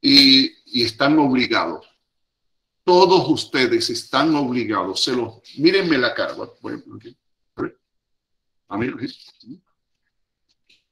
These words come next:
Mira, una cara seria, por eso. Voy a hacer una cara seria. En este grupo que está allá frente de aquí,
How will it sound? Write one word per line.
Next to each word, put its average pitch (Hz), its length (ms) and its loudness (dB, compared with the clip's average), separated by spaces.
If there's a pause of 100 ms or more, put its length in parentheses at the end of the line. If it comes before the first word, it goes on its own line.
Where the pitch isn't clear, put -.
(140)
Mira, - 180 -10
una 117 220 -10
cara 127 180 0
seria, 135 240 -4
por 117 160 -8
eso. - 280 -18 (360)
Voy 110 100 -8
a - 20 -4
hacer 139 140 -2
una 131 120 2
cara 120 200 -2
seria. 123 180 -10 (1900)
En 120 140 2
este 156 200 2
grupo 147 280 4
que 117 60 -8
está 143 100 0
allá 139 120 2
frente 131 280 -2
de 117 80 0
aquí, 131 320 -6